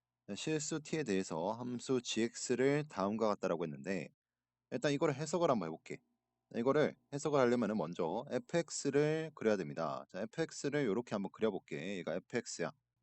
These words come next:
근데 지엑스의 분기점이 지금 T죠. 근데 X가 T보다 크거나 같을 때는 그냥 에프엑스 그 자체라고 했으니까 자, 그러면은 아무 때나 한번 T를 한번 찍어볼게. 그럼 T, 콤마 에프티,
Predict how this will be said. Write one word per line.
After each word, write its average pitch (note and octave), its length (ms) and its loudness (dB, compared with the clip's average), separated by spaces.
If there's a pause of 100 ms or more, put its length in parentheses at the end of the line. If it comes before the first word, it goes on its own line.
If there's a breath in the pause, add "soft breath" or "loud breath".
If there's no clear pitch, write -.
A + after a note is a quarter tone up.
(260)
근데 B2+ 180 -2
지엑스의 D#3+ 840 0
분기점이 C#3 760 0
지금 G2+ 240 -4
T죠. A#2 480 -4 (640)
근데 C3 140 2
X가 E3 580 4
T보다 C#3 560 4
크거나 D3+ 380 2
같을 G#2 260 -4
때는 F#2 400 -4
그냥 G#2 300 -2
에프엑스 D#3 800 -4
그 G#2+ 200 -2
자체라고 A#2+ 580 2
했으니까 D#2+ 680 -4 (640)
자, A2 60 -6
그러면은 D3 680 0 (100)
아무 A#2+ 260 2
때나 G#2 340 4
한번 F2+ 200 0
T를 C#3+ 220 0
한번 F#2+ 180 2
찍어볼게. G#2+ 680 -2
그럼 F#2+ 160 -14
T, - 120 -8
콤마 D3 440 0
에프티, A#2 480 -4